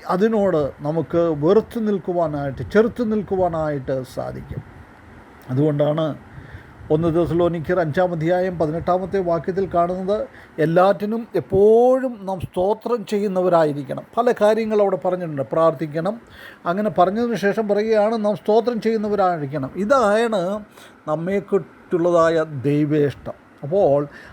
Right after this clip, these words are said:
ആ ദൈവേഷ്ടത്തിൽ നാം ദൈവത്തിന് എപ്പോഴും നന്ദി പറയുന്നവരായിട്ട്, സ്തോത്രം ചെയ്യുന്നവരായിട്ട് ഇരിക്കുമ്പോൾ നമുക്ക്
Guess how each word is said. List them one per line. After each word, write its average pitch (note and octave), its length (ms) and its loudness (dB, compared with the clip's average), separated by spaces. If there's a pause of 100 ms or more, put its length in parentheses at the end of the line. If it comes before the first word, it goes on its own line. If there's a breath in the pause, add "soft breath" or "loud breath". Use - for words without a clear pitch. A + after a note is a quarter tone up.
(100)
ആ C3 120 0
ദൈവേഷ്ടത്തിൽ D#3 1200 0
നാം C3+ 240 -4
ദൈവത്തിന് G#3 480 0
എപ്പോഴും G#3 920 4
നന്ദി F#3+ 240 -2
പറയുന്നവരായിട്ട്, E3+ 800 -2
സ്തോത്രം G#3+ 560 2
ചെയ്യുന്നവരായിട്ട് F3 800 2
ഇരിക്കുമ്പോൾ C#3+ 1040 -2 (640 loud breath)
നമുക്ക് C#3+ 640 0